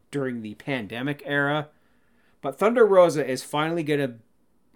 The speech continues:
cement her place in this company as the women's champion.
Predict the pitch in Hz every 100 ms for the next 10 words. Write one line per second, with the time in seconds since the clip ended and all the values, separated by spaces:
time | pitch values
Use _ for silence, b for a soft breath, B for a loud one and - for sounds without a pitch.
0 | _ - - 147 135 147 139 - - 135
1 | 131 131 135 _ _ _ _ _ _ _
2 | _ _ - 143 113 - - - - _
3 | _ _ _ _ - 143 139 131 - 151
4 | 120 120 98 95 - _ _ _ - -
5 | _ _ 131 127 123 120 - _ 123 127
6 | 131 123 110 107 107 - - 139 139 -
7 | 101 69